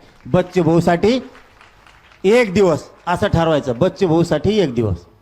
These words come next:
आणि राज्यातले सगळे रस्ते जाम करून टाकायचे ठरवून. आता आलेल्यांनी काय काय ठरलं मला माहीत नाही, माझ्या आधीच येऊन गेले, माझ्या कचाट्या ते सापडायला पाहिजे होते. लगेच बैठक घेतली असते, म्हणलं असतं, "कोणत्या दिवशी राज्य बंद करायचं आत्ताच सांगा." उगा भाषण ठोकायचं आणि निघून जायचं, कामं धामाचं मचाळा.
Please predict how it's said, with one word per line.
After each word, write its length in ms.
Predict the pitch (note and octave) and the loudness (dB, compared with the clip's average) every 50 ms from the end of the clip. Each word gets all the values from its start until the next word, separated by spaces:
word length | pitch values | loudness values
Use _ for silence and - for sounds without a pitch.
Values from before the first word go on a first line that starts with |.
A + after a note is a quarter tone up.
| _ _ _ _ _ _ _ _ _ _ _ _ _ - | _ _ _ _ _ _ _ _ _ _ _ _ _ -8
आणि 120 | - C3+ C#3 | -6 -4 -2
राज्यातले 500 | C3+ D3 E3 E3 - F#3 F3 F#3 F#3 E3+ | 0 0 -2 -2 -2 -2 -2 -2 -2 -4
सगळे 360 | E3+ - G#3+ A3+ A#3 A3+ G#3 | -4 -2 -2 0 0 2 0
रस्ते 280 | F#3 F3+ F3 - F#3+ E3 | 0 -2 -4 -4 -4 -2
जाम 220 | D3+ E3 D#3 D#3 | -2 -2 -2 -2
करून 220 | C#3 D#3 D3 C#3+ | -2 -2 -2 -2
टाकायचे 340 | C#3+ D3+ C#3+ C#3+ D3 C3+ C#3+ | -2 -2 -4 -4 -4 -4 -4
ठरवून. 420 | C3+ - - F3+ G#3+ A#3+ A3 C#3+ - - - - _ _ _ _ _ _ _ _ _ _ _ _ _ _ _ - | -4 -2 0 0 2 2 0 0 -2 -6 -16 -20 _ _ _ _ _ _ _ _ _ _ _ _ _ _ _ -8
आता 220 | - C3 - C#3+ | -8 -6 -2 -2
आलेल्यांनी 600 | C#3+ C#3+ D3 D3 D3 D3 D3 D3 D3 C#3+ C#3+ C#3+ | -2 0 0 -2 -2 -2 -2 -4 -4 -4 -6 -6
काय 200 | C#3 - D3 C#3+ | -6 -8 -8 -8
काय 160 | C#3+ D3 C#3+ | -8 -8 -12
ठरलं 320 | C3+ - B2+ B2 C3 C#3+ C3+ | -12 -10 -12 -8 -6 -4 -4
मला 180 | C#3 C#3 C#3 | -4 -4 -4
माहीत 160 | C#3 D3+ E3 E3 - | -4 -4 -6 -6 -6
नाही, 120 | D3 C3+ C3 | -8 -6 -6
माझ्या 180 | C3+ C3+ C3 | -4 -4 -6
आधीच 280 | C3 B2+ C#3 C#3 C#3 D3 | -6 -6 -6 -8 -6 -4
येऊन 160 | C#3+ D3 D3 | -4 -4 -4
गेले, 280 | C3+ C#3+ C3 A#2+ B2 C#3 - - _ _ _ _ - | -2 -2 -2 -2 -4 -6 -8 -16 _ _ _ _ -12
माझ्या 380 | - C3+ C3+ B2 A#2+ - D3 C#3+ | -10 -8 -8 -8 -8 -8 -10 -8
कचाट्या 240 | C#3+ D3 C3+ D3 C#3 | -8 -8 -6 -6 -6
ते 140 | A2+ C3+ | -6 -8
सापडायला 420 | B2+ - D3 D3+ - D3+ D3 C#3 C3+ | -8 -8 -8 -8 -6 -6 -6 -6 -4
पाहिजे 240 | - D#3+ C#3 A#2 A#2 | -4 -4 -4 -4 -6
होते. 340 | A#2 - C3+ D3+ - - - - - - | -8 -8 -10 -10 -12 -16 -20 -20 -16 -10
लगेच 340 | C3+ D3 G3+ G3+ A#3 G#3 F#3+ | -6 -4 -2 -2 -2 -2 -2
बैठक 260 | E3+ G#3+ G3+ - E3+ | -2 -2 -2 -2 -2
घेतली 280 | D3+ B2+ D#3 F3+ E3 E3+ | -2 -2 -4 -4 -4 -4
असते, 160 | E3 C3 E3+ | -4 -2 -4
म्हणलं 240 | D#3+ E3 F3+ F3 E3 | -4 -4 -4 -4 -4
असतं, 160 | D#3 - E3 | -4 -4 -6
"कोणत्या 300 | - F3 F3 E3+ D#3+ E3 | -4 -4 -6 -6 -6 -8
दिवशी 220 | D3+ D#3+ - - C#3+ | -10 -10 -8 -8 -8
राज्य 220 | D3+ C#3+ C3 C#3 | -6 -6 -6 -4
बंद 180 | C3 C#3+ C#3 C#3 | -2 -2 -2 -4
करायचं 260 | C#3+ C3+ B2+ - C3 | -4 -8 -10 -8 -10
आत्ताच 280 | C3+ - - C3 - | -10 -8 -10 -10 -10
सांगा." 240 | - B2 A#2+ A2 A#2 A#2 - - - _ - | -10 -10 -10 -10 -10 -12 -14 -18 -20 _ -10
उगा 180 | - A#3 C#4 C#4+ | -6 -4 -4 -4
भाषण 400 | - F3+ G3 G#3 B3+ C4+ A#3+ G3+ | -2 -4 -6 -6 -6 -6 -6 -6
ठोकायचं 340 | F#3+ G#3 G#3 B3 A#3 A3 A#3 | -6 -6 -6 -8 -8 -8 -8
आणि 100 | A3+ A#3 | -8 -8
निघून 300 | A#3+ A#3 E3 F3 F#3+ G3 | -8 -8 -8 -8 -8 -8
जायचं, 300 | G3+ G#3 G#3 F#3 G#3 G#3+ | -8 -10 -10 -10 -12 -10
कामं 420 | - G#3 G3 G3 G3+ G3+ F#3+ D#3 | -10 -10 -8 -6 -6 -6 -6 -6
धामाचं 440 | A#2 A#2+ C3+ D#3 F3 E3+ F3+ F#3 E3 | -8 -8 -8 -8 -10 -10 -10 -10 -10
मचाळा. 360 | E3+ E3+ E3+ F3+ E3+ E3+ | -10 -8 -6 -6 -8 -8